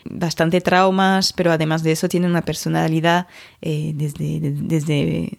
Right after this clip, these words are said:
desde potro, de lo que me han contado, que es muy independiente, muy reser-, muy introvertido. No es un caballo muy... Eh, es muy noble, pero n-, no es fácil conectar con él, como, como jinete, como, como persona.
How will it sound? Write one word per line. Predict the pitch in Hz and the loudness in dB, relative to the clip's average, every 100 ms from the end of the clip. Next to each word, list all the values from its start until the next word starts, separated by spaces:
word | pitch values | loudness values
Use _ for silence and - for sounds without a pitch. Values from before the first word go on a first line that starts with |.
| - | -4
desde | 165 156 | -2 0
potro, | 160 196 196 - 160 226 214 | 2 2 2 -2 -2 -2 -6
de | - 151 | -8 -8
lo | 156 | -6
que | 156 | -4
me | 156 | -2
han | 156 | -2
contado, | 160 156 151 185 185 190 | -4 -4 0 2 2 0
que | |
es | 160 - | -6 -6
muy | 160 156 151 - _ _ | -4 -4 -6 -10 _ _
independiente, | 165 160 160 160 160 196 190 180 175 | -4 -2 0 0 2 2 2 2 2
muy | 160 151 160 156 156 170 | 0 -2 -2 -2 -2 -4
reser-, | 165 165 160 - | -4 -4 -6 -2
muy | 175 | 0
introvertido. | 170 165 151 160 208 202 170 165 170 _ _ - | 0 0 -4 -2 0 2 4 2 0 _ _ -2
No | 196 | 0
es | 220 | 2
un | 262 233 | 2 2
caballo | - 180 170 170 170 | 2 2 4 2 0
muy... | 170 165 160 156 156 151 147 170 - 180 _ _ _ _ _ _ _ _ _ _ _ _ - | 0 -2 -2 -2 -4 -4 -6 -8 -8 -12 _ _ _ _ _ _ _ _ _ _ _ _ -8
Eh, | - | -4
es | - 220 | -2 0
muy | 214 240 | 2 2
noble, | 240 247 208 208 | 4 4 2 0
pero | 226 180 | -2 -2
n-, | 175 165 - | -2 -4 -2
no | 202 | 2
es | 226 | 2
fácil | 214 180 170 151 | 2 0 0 -2
conectar | 156 151 - - | -2 -4 -6 -8
con | - - | -6 -8
él, | - _ _ _ - | -10 _ _ _ -8
como, | 165 160 147 156 160 - - | -2 0 0 -2 -6 -8 -12
como | - 156 | -8 -8
jinete, | - 170 196 196 190 185 | -4 0 0 2 2 2
como, | 185 151 143 | 0 -4 -4
como | 143 147 139 | -4 -4 -4
persona. | - 156 - 196 185 180 185 | -4 -4 0 2 2 2 -2